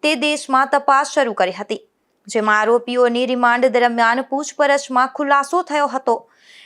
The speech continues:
કે આ શખ્સો પાંચથી છ મહિના થયા નકલી નોટોનું રેકેટ ચલાવતા હતા.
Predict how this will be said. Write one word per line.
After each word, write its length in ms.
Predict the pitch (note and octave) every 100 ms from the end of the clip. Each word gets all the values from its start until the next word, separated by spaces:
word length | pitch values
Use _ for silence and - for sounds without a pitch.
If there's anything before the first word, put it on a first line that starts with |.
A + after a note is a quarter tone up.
| _
કે 80 | D#4+
આ 60 | D#4
શખ્સો 480 | D#4 D4+ - D4+
પાંચથી 480 | D4+ D4 C#4 C#4 D4+
છ 120 | D4 C#4+
મહિના 460 | C4+ C4 A#3+ B3+ B3+
થયા 360 | B3 A#3+ A3+
નકલી 440 | A#3+ B3 C4+ C#4 E4+
નોટોનું 580 | D#4+ D#4+ D#4+ D#4 C#4+ C#4+
રેકેટ 360 | C#4+ C#4+ D#4+
ચલાવતા 480 | E4+ D#4+ A#3 F#3 -
હતા. 320 | G#3+ A3 -